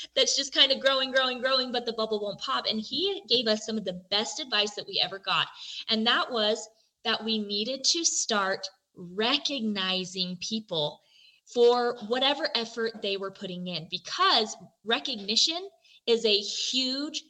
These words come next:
driver and a huge motivator for a lot of people. And it's funny because when I look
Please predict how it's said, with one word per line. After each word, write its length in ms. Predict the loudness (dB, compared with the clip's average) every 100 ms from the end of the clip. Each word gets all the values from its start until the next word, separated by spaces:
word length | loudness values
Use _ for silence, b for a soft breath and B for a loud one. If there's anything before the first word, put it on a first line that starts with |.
| -6
driver 560 | -2 0 -2 -2 -6 -6
and 120 | -8
a 40 |
huge 560 | -8 -4 -4 -4 -6 -8
motivator 720 | -4 -2 -2 0 0 0 -4 -8 B B -20 -2
for 300 | 2 2 0
a 60 | -2
lot 280 | -2 0 -2
of 140 | -8
people. 520 | -10 -10 -8 -12 -14 _ -16 -12 0
And 100 | 4
it's 180 | 4 4
funny 280 | 2 2 0
because 340 | -2 -2 -2
when 100 | -2
I 100 | -2
look 180 | -2